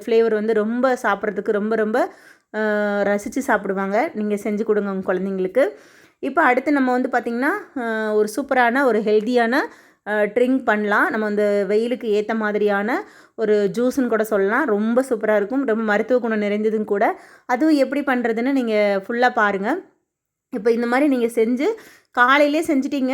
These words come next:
அப்படின்னா மதியானம் அவங்களுக்கு கொடுக்கறது கரெக்டாக இருக்கும். வாங்க இப்போ இந்த ஜூஸ் எப்படி பண்றதுன்னு பார்த்துடலாம். இந்த ஜூஸ் வந்து பார்த்தீங்கன்னா ஒரு சம்மர் ட்ரிங்க் தான், ரொம்ப ஹெல்தியான ட்ரிங்க்னு சொல்லியிருந்தேன். இது வந்து நம்ம செம்பருத்தி பூ வச்சு பண்ண போறோம். அதுக்கு வந்து செம்பருத்தி ஒரு அஞ்சுலேருந்து ஆறு செம்பருத்தி எடுத்துக்கலாம்.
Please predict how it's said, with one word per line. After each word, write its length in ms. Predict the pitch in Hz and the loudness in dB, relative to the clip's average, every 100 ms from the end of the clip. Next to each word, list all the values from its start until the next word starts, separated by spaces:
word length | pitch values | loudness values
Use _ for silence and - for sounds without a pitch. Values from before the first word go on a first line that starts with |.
| 330 | 0
அப்படின்னா 280 | 226 247 277 392 | -2 -2 -2 0
மதியானம் 400 | 254 220 254 262 | 0 2 2 2
அவங்களுக்கு 320 | 269 240 226 240 | 0 -2 -4 -4
கொடுக்கறது 300 | 240 220 240 | -2 -4 -2
கரெக்டாக 300 | 214 196 214 | -4 -2 -4
இருக்கும். 280 | 196 240 302 | -4 -4 -2
வாங்க 240 | 247 247 | -2 -2
இப்போ 160 | 262 240 | -2 -2
இந்த 100 | 220 226 | -2 -4
ஜூஸ் 140 | 247 | -2
எப்படி 220 | 247 202 220 | -4 -4 -6
பண்றதுன்னு 400 | 202 196 214 220 | -4 -4 -4 -4
பார்த்துடலாம். 400 | 185 185 202 320 - _ | -4 -4 -2 -4 -6 _
இந்த 220 | - 262 294 | -4 0 0
ஜூஸ் 320 | 285 302 330 | 2 0 2
வந்து 220 | 285 294 | 0 2
பார்த்தீங்கன்னா 500 | 285 269 254 262 277 | 2 0 -2 0 2
ஒரு 180 | 262 247 | 2 2
சம்மர் 340 | 247 240 262 262 | -2 0 -2 0
ட்ரிங்க் 240 | 240 233 | -2 0
தான், 160 | 233 262 | 0 2
ரொம்ப 280 | 233 233 262 | 2 2 0
ஹெல்தியான 500 | 254 226 233 240 247 | 0 0 0 0 0
ட்ரிங்க்னு 260 | 226 220 226 | 0 -2 -2
சொல்லியிருந்தேன். 320 | 220 220 240 | -2 0 2
இது 80 | 226 | 2
வந்து 120 | 220 220 | 0 -2
நம்ம 80 | |
செம்பருத்தி 440 | 220 226 226 220 214 | -2 0 0 -2 -2
பூ 100 | 214 | 0
வச்சு 200 | 208 220 | 0 -4
பண்ண 200 | 220 202 | -6 -4
போறோம். 320 | 202 220 320 - - - - | -2 0 -2 -6 -14 -12 -6
அதுக்கு 280 | 214 247 | -4 2
வந்து 180 | 247 254 | 4 2
செம்பருத்தி 520 | 285 262 254 285 285 | 0 2 2 2 2
ஒரு 160 | 247 233 | 2 2
அஞ்சுலேருந்து 400 | 220 233 240 254 | 0 0 0 2
ஆறு 260 | 254 214 214 | 2 2 0
செம்பருத்தி 400 | 233 214 226 233 | -4 -2 0 -2
எடுத்துக்கலாம். 440 | 214 - 202 240 | -2 -4 0 0